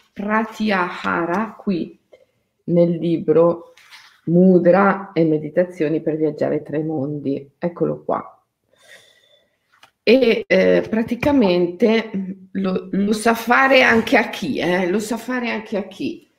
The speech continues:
Bisogna mettere le manine sugli occhietti. <laughs> Eh, no. Lo sa fare, ma non c'ha voglia stamattina.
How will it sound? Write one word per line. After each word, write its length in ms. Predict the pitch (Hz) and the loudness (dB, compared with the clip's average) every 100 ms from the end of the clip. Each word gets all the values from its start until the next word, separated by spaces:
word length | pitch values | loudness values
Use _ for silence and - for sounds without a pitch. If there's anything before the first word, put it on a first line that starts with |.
| _ _ | _ _
Bisogna 520 | 208 196 226 220 214 | -6 -2 -2 0 0
mettere 1120 | 214 220 214 208 190 185 180 175 - - _ _ | 0 0 -2 0 2 4 4 4 -2 -20 _ _
le 200 | - 202 | -2 2
manine 1000 | 208 190 196 220 220 214 190 175 170 - _ | 4 4 4 2 2 2 2 0 -2 -12 _
sugli 340 | - 220 196 | -6 -2 0
occhietti. 1040 | 190 - 208 185 214 226 - 320 330 - - | 0 0 2 4 4 0 4 4 4 0 -6
<laughs> 40 | _ _ _ _ - _ - | _ _ _ _ -20 _ -18
Eh, 120 | - | -16
no. 200 | - - _ _ - - - _ _ _ _ - 247 254 196 | -16 -18 _ _ -18 -16 -18 _ _ _ _ -10 -8 -6 -2
Lo 140 | 202 | 0
sa 180 | 294 311 | 2 0
fare, 380 | - 262 311 330 | 0 0 2 2
ma 140 | 262 | 4
non 180 | 214 254 | 4 4
c'ha 160 | 247 214 | 2 0
voglia 400 | 190 139 127 160 | 0 0 -2 -6
stamattina. 840 | 180 - 147 180 - - - 180 | -6 -6 -6 -6 -10 -12 -12 -12